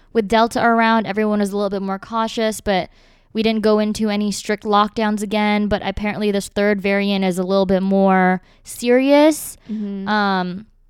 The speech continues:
Speaker 1: so I don't know what the future holds. Maybe twenty twenty-two will be different. Either we will go back into a lockdown or there'll be less restrictions.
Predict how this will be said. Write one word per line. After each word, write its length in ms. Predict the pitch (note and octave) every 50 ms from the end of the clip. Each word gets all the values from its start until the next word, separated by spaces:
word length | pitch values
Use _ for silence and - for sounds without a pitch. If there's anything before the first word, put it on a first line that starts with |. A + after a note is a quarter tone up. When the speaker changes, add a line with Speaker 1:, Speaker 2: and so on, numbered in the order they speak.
| _ _ _ _ _ - - A#3
Speaker 1:
so 100 | - C4
I 100 | B3 B3+
don't 140 | C#4 D#4 E4
know 80 | F4
what 140 | G4 G#4 -
the 40 | F4+
future 280 | - - A3+ - G3+ F#3
holds. 340 | F3+ F3 - - G3+ -
Maybe 260 | - G#3+ A#3 B3 C#4 C#4
twenty 260 | - D4 C#4 C#4 C#4
twenty-two 760 | - C4+ C4+ C4+ C4 - B3+ C4 B3+ A#3+ A3 G3+ G#3 A3 A3 _ _ _ _ _ _ _ _ _ _ _ _ _ _
will 720 | - G#3+ A#3 A3+ A3+ A3 G#3+ G#3+ G#3 G3+ F#3+ - - - _ _ _ _ _ _ _ _ _ _ - G#3
be 160 | G3+ A#3 A#3
different. 720 | G3 A3+ G#3+ G#3+ - - - D4 F4+ A4 A#4 - - - - _ _ _ _ _ _ _ _ _ _ _ _ -
Either 640 | A3 A3 A3+ A#3 G#3+ A#3 A3+ A3 G#3+ G#3 G#3 G3+ -
we 160 | - G#3 G#3+ G3+
will 100 | G#3 G#3
go 160 | F#3 G3+ G3+
back 180 | G3 G3 G3+
into 220 | - G3+ F#3+ G#3+ G#3
a 60 | G#3
lockdown 580 | G#3 A3 A3+ A#3+ - - B3 A#3+ A#3+ A#3+ A#3+ A#3 -
or 380 | F#3+ G3 G3 G3 F#3+ F#3+ G3
there'll 180 | F#3+ G3 G3 G3
be 100 | F#3 G3
less 240 | F#3 F#3+ G3 F#3+ -
restrictions. 560 | G3+ - - - B3+ - - C4 B3+ B3 A#3+